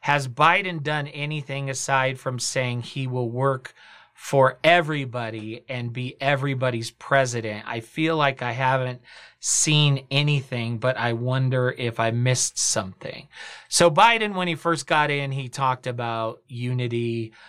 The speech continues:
He has managed to get some things passed with, uh, with bipartisan support. Not a huge bipartisan support. But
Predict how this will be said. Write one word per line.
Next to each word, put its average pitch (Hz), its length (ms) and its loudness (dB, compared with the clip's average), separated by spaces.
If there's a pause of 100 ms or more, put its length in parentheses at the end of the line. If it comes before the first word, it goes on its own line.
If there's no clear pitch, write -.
(200)
He 156 260 4
has 151 340 2
managed 147 500 -6
to 131 60 -12
get 127 260 -8
some 123 220 -6
things 127 400 -6
passed 123 680 0
with, 131 580 -2 (640)
uh, 117 420 2 (120)
with 131 400 0
bipartisan 135 880 2
support. 120 560 -6 (320)
Not 214 320 4
a 202 140 0
huge 208 640 -6
bipartisan 120 880 -2
support. 117 580 -10 (480)
But 165 420 2